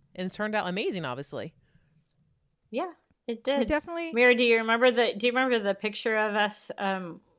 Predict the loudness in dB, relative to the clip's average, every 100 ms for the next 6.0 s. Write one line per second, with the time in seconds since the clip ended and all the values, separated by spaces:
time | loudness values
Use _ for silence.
0 | -6 -4 -2 0 0 0 -2 -4 -4 -2
1 | -2 -2 -2 -4 -4 -4 -4 -4 -4 -4
2 | -6 -6 -8 -8 -6 -6 -2 2 2 0
3 | -10 -8 -8 -6 -8 -16 -4 -2 0 2
4 | 4 4 4 2 0 -8 -6 -4 -2 2
5 | 2 2 -4 -10 -8 -8 -4 -2 -2